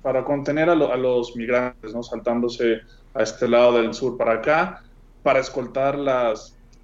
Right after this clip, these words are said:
las pipas, incluso para escoltar a gente de, de la secretaría, igualmente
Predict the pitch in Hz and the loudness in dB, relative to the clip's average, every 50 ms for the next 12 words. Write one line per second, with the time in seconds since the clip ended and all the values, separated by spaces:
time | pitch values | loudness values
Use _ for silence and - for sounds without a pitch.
0 | - - 123 117 - - 180 180 175 180 175 170 165 - 147 147 139 151 160 170 | -12 -8 -8 -8 -6 -2 0 0 2 2 2 2 0 -2 -8 -8 -2 2 2 4
1 | 175 190 180 160 147 131 123 - - 127 113 113 139 139 147 139 - 139 139 139 | 4 2 0 0 0 0 0 -2 -6 -8 -6 -2 0 2 2 0 0 -2 -6 -6
2 | 135 147 135 127 120 113 107 104 104 - - - - - - - 113 113 110 - | -4 -2 -2 -2 0 0 -2 -2 -4 -8 -18 -20 -20 -14 -8 -4 -2 0 0 -2
3 | - 113 107 110 104 - 113 113 127 143 160 160 156 156 156 156 160 - - - | -2 -8 -8 -8 -6 -4 -2 0 2 2 4 4 4 4 2 -2 -6 -8 -14 -20
4 | - - - - - - 123 117 117 127 131 139 135 139 139 135 135 135 139 147 | -20 -20 -20 -20 -10 -6 -2 0 4 4 4 4 2 0 0 -2 -2 0 2 2
5 | 139 135 123 - - - | 2 2 2 -2 -6 -12